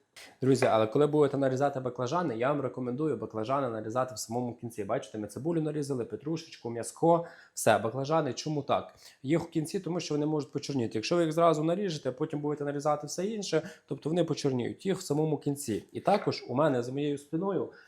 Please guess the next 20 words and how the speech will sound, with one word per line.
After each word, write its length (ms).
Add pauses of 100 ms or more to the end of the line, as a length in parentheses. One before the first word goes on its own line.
(160)
вже 180
розігрівається 680
сковорідка. 680
Також 280
собі 180
поставте, 420
розігрівається 500
сковорідку, 540
тим 160
часом 360
нарізаєте. 600
Все 220
оптимізовуємо 1200 (540)
і 80
все 220
робимо 360
максимально 400
швидко 360
і 60
комфортно. 580